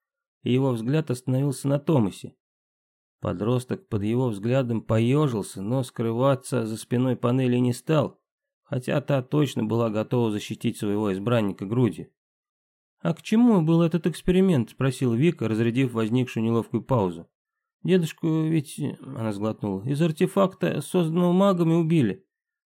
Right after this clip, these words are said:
«Томас утверждает, что это сделал великий мастер», — кивнул Вальтер на подростка. «И нам нужно было узнать, почему именно такое оружие. Могли ли мастера использовать свою разработку?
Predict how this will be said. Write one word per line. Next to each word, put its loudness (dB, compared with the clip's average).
«Томас 4
утверждает, 0
что -2
это 2
сделал 2
великий 0
мастер», — 0
кивнул -2
Вальтер 0
на -4
подростка. -4
«И -2
нам 2
нужно 2
было 2
узнать, 0
почему 0
именно 2
такое 2
оружие. 0
Могли 0
ли 4
мастера 0
использовать 0
свою 0
разработку? 0